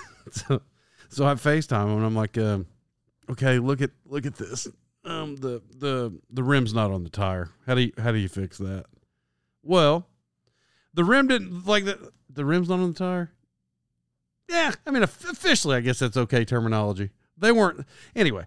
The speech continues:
the tire is off the rim, so it's, like, halfway on. So he said, "All right, is it all the way off?" And I'm like, "No, the back side's on, but the front side is just, is just off." So he, he told me this trick. And he's like, "Oh, you just,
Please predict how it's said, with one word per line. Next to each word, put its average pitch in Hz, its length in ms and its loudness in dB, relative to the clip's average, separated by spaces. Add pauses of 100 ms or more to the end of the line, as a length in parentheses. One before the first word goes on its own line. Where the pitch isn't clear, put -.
(160)
the 151 80 -8
tire 202 580 0
is 165 180 -4
off 185 220 -2
the 185 80 0
rim, 185 180 4
so 139 120 -2
it's, 131 100 -2
like, 127 140 -4
halfway 151 520 0
on. 98 320 -2 (800)
So 123 180 -2
he 127 140 2
said, 98 320 -2 (320)
"All 120 80 2
right, 123 120 4
is 107 200 -2
it 107 80 -2
all 127 120 2
the 135 60 0
way 131 120 2
off?" 139 160 0
And 127 60 -2
I'm 110 60 -2
like, 113 140 -2
"No, 165 180 2
the 113 60 -2
back 143 300 2
side's 110 280 0
on, 120 160 2
but 107 80 -4
the 92 60 -8
front 151 280 -2
side 101 220 -2
is 80 80 -16
just, 90 260 -8 (200)
is 92 180 -10
just 87 240 -6
off." 117 460 -8 (800)
So 185 160 -2
he, 180 220 0
he 170 120 2
told 170 240 2
me 127 80 2
this 104 180 -2
trick. - 540 -2 (640)
And 123 100 2
he's 165 180 4
like, 147 160 2
"Oh, 196 140 4
you 147 200 0
just, 143 280 0